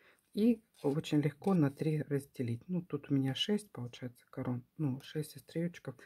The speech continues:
То есть делите поровну. Высота, то есть шесть, девочки. Очень легко и просто ее сделать. Это просто кажется сначала ой-ой-ой. Абсолютно ничего сложного. Основание я делаю чуть закругленное,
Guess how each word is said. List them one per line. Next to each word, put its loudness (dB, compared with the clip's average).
То 4
есть 0
делите 4
поровну. 0
Высота, 4
то 2
есть 0
шесть, -2
девочки. -6
Очень 4
легко 4
и 6
просто -2
ее 2
сделать. -4
Это -4
просто -6
кажется -4
сначала -4
ой-ой-ой. 4
Абсолютно 0
ничего 0
сложного. -2
Основание 2
я -2
делаю -2
чуть -4
закругленное, 2